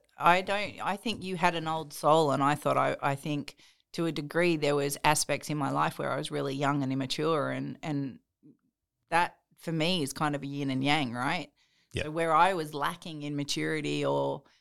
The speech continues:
Speaker 1: understanding or comprehension of how to be, you brought that to the table. You taught me that it was okay to be me. And I, and that's a lesson I had never learned.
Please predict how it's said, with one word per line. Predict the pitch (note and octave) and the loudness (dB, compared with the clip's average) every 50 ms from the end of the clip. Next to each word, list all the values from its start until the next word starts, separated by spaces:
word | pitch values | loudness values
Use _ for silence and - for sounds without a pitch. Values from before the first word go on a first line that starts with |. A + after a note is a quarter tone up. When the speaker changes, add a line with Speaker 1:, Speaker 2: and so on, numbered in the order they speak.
| _ _ _ | _ _ _
Speaker 1:
understanding | - F3+ E3+ E3 D3+ - - E3+ D#3 D#3 D#3+ E3 D#3+ D#3 D3+ D3+ | -2 -2 0 0 0 2 4 6 6 6 6 4 4 2 0 0
or | D3 C#3+ D3 | 0 -2 -2
comprehension | - - E3 C#3+ - C#3 - - - D#3+ D#3+ D#3 - - E3+ D3 | -2 -2 -2 -2 -2 -4 -4 -2 0 0 2 2 0 0 -2 -2
of | C#3+ C#3 C3 | -4 -4 -6
how | - - - D3+ C#3+ C#3+ | -4 0 2 2 2 2
to | C#3+ C#3+ C#3+ C#3+ | -2 -4 -6 -8
be, | C3+ - D3+ D#3 F3 D#3 A#2+ A#2 E2+ F3 - _ _ _ _ _ _ _ _ - D#3 | -6 -6 -6 -4 -4 -6 -8 -12 -14 -16 -18 _ _ _ _ _ _ _ _ -20 -14
you | D#3 D#3+ E3 E3 F3 E3+ E3 D#3+ D3 | -6 -2 0 2 2 2 2 0 -2
brought | - D3 C#3+ D3 - C3 | -2 0 0 0 0 0
that | C#3+ C3 - - | 0 -2 -2 -4
to | - - | -10 -10
the | C#3 D3 | -10 -6
table. | - D3+ C#3 D3 C#3+ C3 B2 | -4 -4 -4 -4 -4 -6 -8
You | C3 C3 D3+ D#3 | -8 -6 -6 -6
taught | D3+ - - - D3 D#3 D3+ - | -6 -6 -6 -4 -4 -4 -4 -4
me | D3 C3+ B2+ B2 | -8 -10 -10 -12
that | C3+ | -12
it | C3+ B2+ | -12 -10
was | - C#3 C3+ | -8 -6 -4
okay | C3 C3+ C3 - - - - C#3 C#3 C#3 C3+ | -4 -4 -4 -4 -4 -2 0 0 0 0 0
to | C3 C3+ | -4 -6
be | C3 - C3+ C3+ C3+ C3+ | -6 -6 -4 -4 -2 -2
me. | C3 B2+ C3 C3+ C3+ C3 B2+ - - | -4 -4 -2 -2 -2 -4 -4 -6 -6
And | - C#3+ C#3+ | -4 -2 0
I, | C#3+ D3 C#3+ | 0 0 0
and | - E3 D3 | -2 -2 0
that's | D#3 D#3 - - | 0 0 0 0
a | F3 | 0
lesson | F3+ F#3 F3 - F3+ | 0 0 0 0 0
I | E3 D#3+ | 0 2
had | D3+ E3 D#3 - | 2 2 0 2
never | F3 E3+ D3+ C3+ | 0 -2 -2 -2
learned. | B2+ D3+ F3+ F3 A#2 A#2+ - - - - | -2 -2 -2 -4 -4 -6 -10 -18 -20 -20